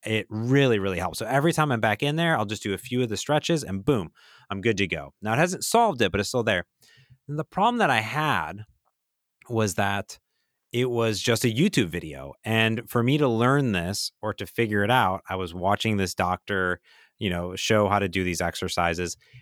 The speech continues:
And I always wanted to create an application that would walk through solving lower back pain with this McKenzie Method and would allow me to track my reps, how many times I did it a day, have little timers, little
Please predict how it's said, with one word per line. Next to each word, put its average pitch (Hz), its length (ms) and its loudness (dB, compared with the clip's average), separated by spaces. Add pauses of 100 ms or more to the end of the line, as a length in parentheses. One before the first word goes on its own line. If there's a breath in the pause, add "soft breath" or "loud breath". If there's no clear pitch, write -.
And 120 80 -2
I 139 60 0
always 220 320 2
wanted 185 220 2
to 135 60 2
create 123 260 0
an 101 100 0
application 98 880 0 (480 loud breath)
that 101 320 0
would 98 500 2 (480)
walk 120 460 0
through 113 240 0
solving 113 560 2
lower 101 300 2
back 90 320 -2
pain 85 340 -4
with 107 200 0
this 117 140 -4
McKenzie 92 500 -4
Method 92 560 0 (520 soft breath)
and 113 260 -2
would 107 120 0
allow 104 260 2
me 107 200 0
to - 160 -10
track 104 640 -2 (360)
my 95 140 -2
reps, 104 720 -2
how - 120 -8
many 95 200 -4
times 90 260 -8
I 85 80 -4
did 82 220 -4
it 78 100 -6
a 85 80 -4
day, 113 640 2 (200)
have 101 200 -4
little 90 200 -4
timers, 104 840 -2
little 87 180 -10